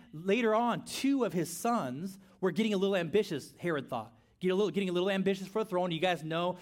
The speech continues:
first century or pre-first century era, there was a lot of, like, you know, et tu, Brutus kind of moments, right, where there was a lot of vying for the throne. And so two of his sons were gil-, getting a little ambitious, so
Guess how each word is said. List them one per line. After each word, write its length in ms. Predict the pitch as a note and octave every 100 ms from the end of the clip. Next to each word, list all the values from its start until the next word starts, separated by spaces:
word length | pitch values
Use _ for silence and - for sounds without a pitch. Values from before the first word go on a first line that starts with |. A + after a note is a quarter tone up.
| -
first 320 | - G3 G3
century 420 | F#3 F3+ F3+ F#3+ E3
or 60 |
pre-first 460 | - F#3 F#3 F3+ F3
century 360 | F3+ D#3+ F3+
era, 240 | D#3+ E3+ F3
there 100 | E3
was 80 | C#3+
a 40 |
lot 320 | D3 D#3+ E3
of, 160 | D#3+ D3
like, 320 | C#3+ C3 - - - - - _ _ _
you 100 | D3
know, 260 | C#3 C#3 C#3 - -
et 180 | D3+ D#3
tu, 160 | F#3+
Brutus 360 | F#3 F3+ F#3 F#3
kind 160 | F#3+ F#3
of 80 |
moments, 380 | F3+ F3+ F#3 F#3
right, 220 | F3 F3+
where 220 | F3 E3+ - -
there 60 | E3+
was 80 | D3
a 60 |
lot 420 | C#3+ D#3 E3+ F3
of 420 | E3+ D#3 C#3+ - - -
vying 400 | D3 E3 F3 E3+
for 340 | E3+ E3+ E3
the 120 | D3 C#3+
throne. 500 | - F#3 F#3+ G3 F3
And 160 | C#3 - -
so 200 | - F3
two 200 | - G#3+
of 60 | G3+
his 100 | G3
sons 220 | G3+ F3+
were 60 |
gil-, 280 | E3 F3+ F#3+
getting 220 | D3+ F#3 E3+
a 20 |
little 200 | F3+ F#3
ambitious, 500 | E3+ E3+ F#3 G3 F#3+
so 220 | F3+ E3+